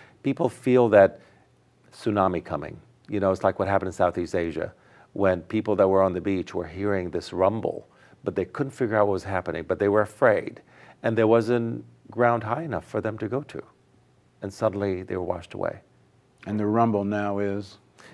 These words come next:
Speaker 1: Is the gentrification is moving, that people feel that all of a sudden the streets are getting cleaner, all of a sudden there's new buildings going up, all of a sudden school buildings are being refurbished and renewed.
Speaker 2: And where is everyone who used to
Speaker 1: And
Speaker 2: live there?
Speaker 1: everybody's getting pushed slowly,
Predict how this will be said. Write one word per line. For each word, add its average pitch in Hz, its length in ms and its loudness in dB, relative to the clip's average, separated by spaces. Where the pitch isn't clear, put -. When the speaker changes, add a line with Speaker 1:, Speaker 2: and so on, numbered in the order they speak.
Speaker 1:
Is 110 320 0
the 101 140 -2
gentrification 98 760 -2
is 85 140 -12
moving, 82 360 -8
that 101 200 -2
people 113 260 0
feel 107 380 0
that 98 240 4
all 107 160 0
of - 80 -6
a - 20 -14
sudden 104 240 0
the 98 80 -4
streets 185 340 -2
are 101 40 -4
getting 95 180 -2
cleaner, 85 440 -8
all 104 140 4
of 104 60 2
a - 20 -12
sudden 107 360 -2
there's 110 200 0
new 127 140 -2
buildings 151 400 6
going 85 260 0
up, - 220 -6
all 113 140 4
of 107 40 2
a 101 40 -10
sudden 120 520 0
school - 300 0
buildings 113 400 6
are 104 80 2
being 98 220 2
refurbished 92 720 0
and 107 180 -6
renewed. 90 480 -6
Speaker 2:
And 107 180 -2
where 120 160 6
is 113 140 6
everyone 113 420 0
who 107 100 -8
used 107 240 -4
to 117 60 2
Speaker 1:
And 113 80 6
Speaker 2:
live 127 140 0
there? 80 240 -8
Speaker 1:
everybody's 110 420 4
getting 101 220 -4
pushed - 260 -10
slowly, - 580 -6